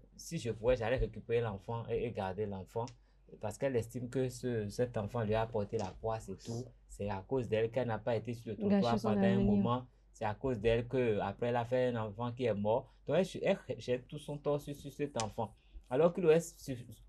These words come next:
Speaker 1: simplement suffi que quand elle a été en grossesse de cette fille, qu'elle laisse le trottoir, parce que l'homme était encore prêt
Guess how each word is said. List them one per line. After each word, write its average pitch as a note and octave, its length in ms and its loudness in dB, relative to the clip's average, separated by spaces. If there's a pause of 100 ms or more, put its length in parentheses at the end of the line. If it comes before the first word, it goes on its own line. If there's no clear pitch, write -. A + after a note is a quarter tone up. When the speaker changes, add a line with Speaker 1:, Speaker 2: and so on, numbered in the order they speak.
(180)
Speaker 1:
simplement C#3 580 4
suffi C3+ 420 0 (260)
que D#3 80 -2
quand D#3+ 140 0
elle D#3 120 6
a D3 80 12
été B2 400 4
en G#2+ 100 2
grossesse A2 360 2
de G#2 60 -2
cette B2 260 0
fille, C3 260 -4
qu'elle E3 220 2
laisse C#3+ 200 4
le A2+ 100 -2
trottoir, C#3+ 540 0 (240)
parce A2+ 120 -8
que - 100 -2
l'homme F3 220 6
était E3 220 4
encore D#3 320 2
prêt E3 320 2